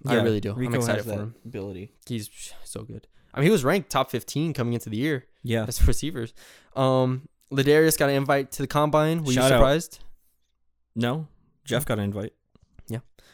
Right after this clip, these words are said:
Speaker 1: Were you surprised that Mason did not?
Speaker 2: No. Mason has had the biggest, probably, stock fall off I've seen of any player.
Speaker 1: As far as perception goes?
Speaker 2: Right, yeah. He went from being, quote unquote, six for Heisman to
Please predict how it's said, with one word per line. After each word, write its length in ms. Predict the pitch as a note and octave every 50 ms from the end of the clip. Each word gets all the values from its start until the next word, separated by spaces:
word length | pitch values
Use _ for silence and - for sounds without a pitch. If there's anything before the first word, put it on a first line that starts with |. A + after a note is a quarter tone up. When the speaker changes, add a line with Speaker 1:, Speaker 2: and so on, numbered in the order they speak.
| _ -
Speaker 1:
Were 60 | C3 B2+
you 180 | B2+ B2+ B2
surprised 340 | - - - - B2 B2 A#2
that 80 | A#2+ A#2
Mason 280 | C3 C3+ - - C3+
did 120 | B2+ C#3+ C#3+
not? 480 | C#3 C#3 C#3 - - - - - - - - -
Speaker 2:
No. 260 | B2+ A#2 G#2 F#2 G#2 - - - _ -
Mason 640 | B2+ A#2+ A#2 B2 - - C#3 B2+ B2 A#2+ A2+ - - - _ _ _ _ _ -
has 180 | C3+ B2 A2+ -
had 180 | C#3+ C3 B2
the 80 | B2+ A#2+
biggest, 540 | G#2 G#2+ B2 A#2+ C3+ C3+ B2 - - - - - _ _ _ _ -
probably, 260 | - C3+ B2+ B2+ A2+
stock 460 | - - - - - A2 A2+ F#2 -
fall 240 | - - C3 A#2 A2
off 180 | A2 A#2 A2+ -
I've 140 | A2 G#2 -
seen 160 | - A#2 G#2+
of 100 | G2 -
any 340 | - A2 G#2 G#2 G#2 G#2 G2+ - _ - -
player. 400 | - A2 G#2 G2 G2 G2 G2+ -
Speaker 1:
As 120 | - - -
far 100 | - A#2+
as 80 | A2
perception 480 | - - A#2 A2 - A#2 - - - A#2+
goes? 280 | A#2 A#2 A#2 - - - _ _ _ _ -
Speaker 2:
Right, 340 | - B2 A#2+ G#2 F#2+ F2 - -
yeah. 260 | - G#2+ G#2 F#2+ G2
He 160 | G2 G#2 A#2+
went 220 | A#2 A2+ A2+ A2+ -
from 200 | - A#2+ A2 G#2
being, 240 | A2+ A2+ A2 A2
quote 200 | G#2 - B2 A2
unquote, 340 | A2 G#2+ - A#2 A2 G#2 -
six 200 | - - A#2 - -
for 100 | - A2
Heisman 460 | A#2+ A2 A2 G2+ - A#2+ A2 A2 G#2
to 460 | - - B2 A2 G#2 G2+ G2+ G2 F#2+